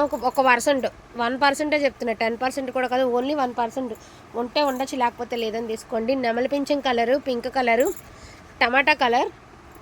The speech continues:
so రామా బ్లూ కలర్. So ఇది, ఇది వేరియేషన్ ఉందండి, రెండు ఒకటి కాదు. నెమలి పింఛం కలరు రెండు ఒకటేనా? సారీ, రెండు ఒకటేనండి, రెండు ఒకటే, నా కంటికి కనిపించలేదు,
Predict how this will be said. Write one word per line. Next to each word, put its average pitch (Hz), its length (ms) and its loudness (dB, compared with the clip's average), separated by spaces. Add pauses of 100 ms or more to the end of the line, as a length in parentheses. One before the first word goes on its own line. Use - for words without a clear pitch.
(1600)
so 269 80 2 (100)
రామా 254 320 6
బ్లూ 240 140 2 (100)
కలర్. 175 240 -4 (1040)
So 254 140 0
ఇది, 269 180 4
ఇది 311 160 6
వేరియేషన్ 285 440 8
ఉందండి, 247 320 2
రెండు 233 240 -2
ఒకటి 233 320 -6
కాదు. 214 220 0 (300)
నెమలి 240 260 -2
పింఛం 262 320 0
కలరు 240 300 0 (220)
రెండు 247 220 0
ఒకటేనా? 220 360 -4 (200)
సారీ, 220 300 2
రెండు 240 180 0 (100)
ఒకటేనండి, 214 500 -4 (840)
రెండు 233 300 -6
ఒకటే, - 260 -8 (380)
నా 220 80 2 (140)
కంటికి 247 300 -2 (100)
కనిపించలేదు, 214 520 0